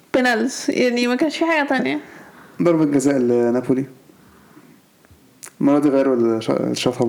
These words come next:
Speaker 2: مرتين.
Speaker 1: يا، المرة دي مش نفس اللعبة، اللعبة خلاص بقى.
Speaker 2: جابوا-، جابوها جون. بعديها خلاص الماتش هو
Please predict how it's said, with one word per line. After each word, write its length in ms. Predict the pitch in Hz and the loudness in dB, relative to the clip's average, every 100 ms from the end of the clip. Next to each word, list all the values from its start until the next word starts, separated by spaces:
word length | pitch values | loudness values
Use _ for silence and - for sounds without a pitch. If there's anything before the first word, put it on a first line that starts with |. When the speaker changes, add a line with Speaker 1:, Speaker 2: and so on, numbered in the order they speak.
| - | 2
Speaker 2:
مرتين. 160 | 226 226 | 4 2
Speaker 1:
يا، 40 | |
المرة 220 | 240 247 | 2 0
دي 60 | 262 | 0
مش 140 | - | -2
نفس 180 | 262 - | -4 0
اللعبة، 220 | 254 240 | 0 0
اللعبة 220 | 226 233 233 | 0 -2 -2
خلاص 360 | 240 240 262 | 0 0 2
بقى. 140 | 151 131 | 2 2
Speaker 2:
جابوا-، 160 | 135 131 | 2 2
جابوها 240 | 131 123 | 2 2
جون. 280 | 117 123 - - - _ _ _ _ _ _ _ _ - - _ _ - | 2 0 -2 -12 -20 _ _ _ _ _ _ _ _ -20 -20 _ _ -4
بعديها 640 | 147 139 135 131 123 117 117 - _ _ _ _ - | 0 2 2 2 0 -2 -6 -14 _ _ _ _ -20
خلاص 340 | - 120 113 113 | -4 -4 -2 -2
الماتش 340 | 110 113 - | -4 -4 -4
هو 300 | 107 104 101 | -2 0 0